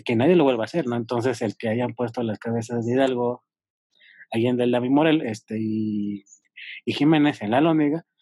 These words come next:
pues no es algo, eh, novedoso, ¿no? Sino que ya había un antecedente, este, en el, en, en este callejón de,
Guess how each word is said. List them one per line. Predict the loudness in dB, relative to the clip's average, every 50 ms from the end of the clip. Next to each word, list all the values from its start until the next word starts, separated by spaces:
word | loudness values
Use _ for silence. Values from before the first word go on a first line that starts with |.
| -20 -20 -20 -20 -20 -20 _ _ -4
pues | -2 -2 0
no | 0 0 0 2 0 0
es | -2 -2 -4 -6
algo, | -4 -4 -4 -2 -2 -2 -2 -2 -4 -4 -6 -8 -12 -14 _ _ _ _ _ _ -12
eh, | -8 -8 -6 -6 -6 -4 -2
novedoso, | 0 0 2 2 2 2 2 0 -2 -2 -4 -12 -10 -6
¿no? | -4 -4
Sino | -2 -2 -2 -2 -2 -2
que | 0 0 2 2
ya | 2
había | 0 0 0 0 -2 -2 -4 -8 -10 -10
un | -6 -2 -2 0
antecedente, | 0 -2 -2 -2 -4 -4 -2 -2 -2 -4 -4 -6 -8 -8 -8 -8 _ -20 -20 -20 -18 -18 -18 -20 -20 -20 -20 _ _
este, | -6 -4 -4 -4 -6 -10 _ _ -10 -8 -8 -8 -8 -12 _ _ _ _ _ _ _ _ _ _ _ _ _ -4
en | 0 0 2 2
el, | 2 0 0 0 0
en, | 0 2
en | 4 4 4 4 2
este | 2 0 -2 -2
callejón | 0 0 0 0 0 -2 -2 -2 -2 0 0 -2
de, | -2 -2 -4 -6 -10